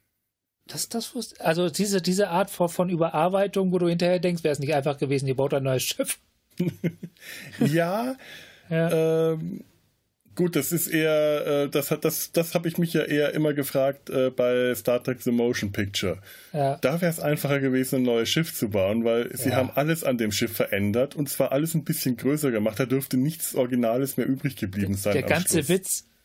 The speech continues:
Speaker 1: ist ja, dass sie es ein paar Filme auch später gemacht haben.
Speaker 2: <laughs>
Speaker 1: Genau dasselbe oder ein sehr ähnliches Modell da wieder hingeflanscht und gesagt, wir haben ein neues Schiff gebaut.
Speaker 2: Mhm. Aber
Speaker 1: Hättet ihr auch direkt im ersten Film so machen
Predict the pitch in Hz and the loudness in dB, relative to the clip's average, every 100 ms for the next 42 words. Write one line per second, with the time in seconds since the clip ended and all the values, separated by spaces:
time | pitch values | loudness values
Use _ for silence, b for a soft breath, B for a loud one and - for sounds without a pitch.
0 | - 196 180 180 165 - 170 160 - 165 | -2 0 2 2 2 0 0 0 0 0
1 | - 180 165 151 - - 165 143 143 147 | 2 2 2 0 -4 -2 0 0 0 0
2 | 185 220 - 123 107 107 B B B - | 0 0 -2 -2 -2 -4 B B B -6
3 | - 151 165 214 190 190 196 190 196 190 | -2 2 2 2 0 2 2 2 0 0
4 | 175 147 B - 143 139 190 233 214 208 | 0 -2 B -2 0 2 2 2 0 2
5 | 190 180 175 170 185 185 165 170 160 180 | 0 2 2 2 2 2 0 2 2 2
6 | 247 - 214 208 - 185 185 - B - | 0 0 0 0 0 0 0 -6 B -2
7 | 131 147 147 170 165 233 - 127 110 98 | 0 2 2 2 2 0 0 -2 0 0
8 | 95 - b b b b b _ 117 135 | -2 -12 b b b b b _ 0 4
9 | 135 202 185 190 202 214 - 226 240 - | 4 4 2 -2 0 -2 0 0 0 -2
10 | - 160 120 123 113 110 - | 0 0 0 -2 -2 -4 -8